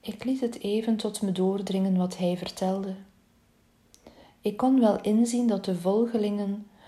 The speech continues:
de woorden verkeerd gingen interpreteren. Dit had ik al vaker gezien bij andere belangrijke wereldreligies en filosofieën. Ik vroeg de uil: "Vertel me eens, beste uil,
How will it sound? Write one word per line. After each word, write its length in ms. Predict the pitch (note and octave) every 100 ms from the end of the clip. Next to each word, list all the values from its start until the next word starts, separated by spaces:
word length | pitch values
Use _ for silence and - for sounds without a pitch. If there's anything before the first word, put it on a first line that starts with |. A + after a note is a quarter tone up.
| -
de 180 | F3+ G3
woorden 500 | F3+ G#3+ A#3 G#3+ G#3
verkeerd 540 | F#3 F3+ - G3 G#3
gingen 300 | - F#3+ F#3+
interpreteren. 1080 | F3+ F#3 F#3 - F#3+ - F#3+ F#3+ F#3 F#3+ F#3 - _ _ _ _ _ _ _ _ _ _ _ _ - - -
Dit 220 | A#3 A#3
had 160 | D4 D4
ik 140 | B3+
al 160 | G3 F#3+
vaker 420 | F3 F#3 F#3+ F#3
gezien 460 | F#3 F#3 F#3+ F#3+
bij 220 | F#3 F3 -
andere 380 | G3+ G#3+ G#3
belangrijke 800 | F#3 F3+ F#3 A3 A3+ F#3+ F#3 G3
wereldreligies 1000 | F3 F#3 G#3 G#3 - F#3 F#3 F#3 F#3 F#3 -
en 180 | F#3
filosofieën. 1000 | F3+ - F#3+ F#3 F#3 - G3 F#3 F#3 G3 - - - - - - - - - - - - - - - - - - - - -
Ik 200 | A3+ -
vroeg 280 | - C4 G3
de 160 | G3
uil: 420 | - G3 G3 G#3 - _ _ _ _ _ _ _
"Vertel 500 | - A3+ - C#4 C#4+
me 160 | G3+ F3+
eens, 340 | F3 E3+ E3
beste 440 | - E3+ - - -
uil, 300 | E3 E3